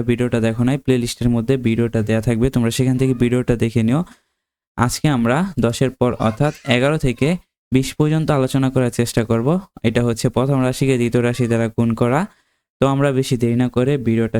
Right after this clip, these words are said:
শুরু করি। তোমরা এই ভিডিওটা দেখো, আর যদি কোনো সমস্যা থাকে তাহলে কমেন্ট করে জানিও। তোমরা যদি ভিডিওটা বুঝতে পারো তাহলে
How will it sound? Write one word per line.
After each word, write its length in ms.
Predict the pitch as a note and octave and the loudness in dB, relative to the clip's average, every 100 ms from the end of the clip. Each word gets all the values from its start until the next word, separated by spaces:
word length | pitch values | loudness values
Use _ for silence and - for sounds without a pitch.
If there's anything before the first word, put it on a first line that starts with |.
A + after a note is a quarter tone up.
| - | -2
শুরু 180 | A2+ A2+ | -2 -2
করি। 160 | B2 C3+ E3 - | 0 -2 -2 -2
তোমরা 240 | A#2+ A#2 A2+ A2 | 0 0 0 -2
এই 60 | A2+ A#2+ | -2 0
ভিডিওটা 300 | B2+ B2 A2+ A2+ | 0 0 0 -2
দেখো, 220 | G#2+ D#3 - | 0 -2 0
আর 80 | A#2 B2+ | 0 0
যদি 140 | C3+ C3 | 0 0
কোনো 120 | C3+ C3+ | -2 0
সমস্যা 280 | B2 C#3 B2+ | -2 0 -2
থাকে 180 | B2+ D3 D#3 | 0 -2 -2
তাহলে 200 | A#2+ A2+ A2+ | -2 0 0
কমেন্ট 220 | B2+ A#2+ A#2 | 0 -2 -2
করে 120 | A#2+ A#2 | -2 0
জানিও। 280 | A2+ A#2+ F3 - _ _ _ C3 | 0 2 0 -4 _ _ _ 0
তোমরা 160 | C3+ C3+ | 0 0
যদি 120 | C#3 C3+ | 0 0
ভিডিওটা 280 | C3 C3+ C3 A#2+ | 0 0 0 -2
বুঝতে 180 | - B2+ | 0 0
পারো 120 | C#3 B2 | 2 0
তাহলে 180 | B2 | 0